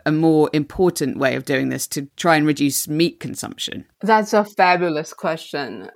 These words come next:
Speaker 2: <laughs> No doubt, you know, red meat has the highest greenhouse gas intensity. And reducing the red meat consumption certainly would greatly reduce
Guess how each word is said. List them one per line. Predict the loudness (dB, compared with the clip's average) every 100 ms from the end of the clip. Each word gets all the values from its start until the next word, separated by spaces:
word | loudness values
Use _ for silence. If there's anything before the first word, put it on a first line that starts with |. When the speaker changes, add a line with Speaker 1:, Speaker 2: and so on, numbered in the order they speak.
| -2
Speaker 2:
<laughs> | -2 -2 -12 -10
No | 2 2 2
doubt, | 4 4 4 0
you | -2
know, | -2
red | -2 0 0 2
meat | 0 0
has | -2 -2
the | -2
highest | 2 2 2 -2 -8
greenhouse | -4 -2 -2 -4 -4
gas | -6 -6 -10 -8
intensity. | -4 -2 -2 -4 -6 -12 -12 -10 -14 -6
And | -2 -2 -2 2
reducing | 2 6 4 4 2 2
the | 0 -2 -4 -2
red | 4 4 4
meat | 0 0
consumption | -6 -4 -4 -4 -4 -6 -6 -6
certainly | -2 -2 -2 -4
would | -4 -4 -6
greatly | 0 4 4 2 -4 -2
reduce | -2 -2 0 0 -4 -14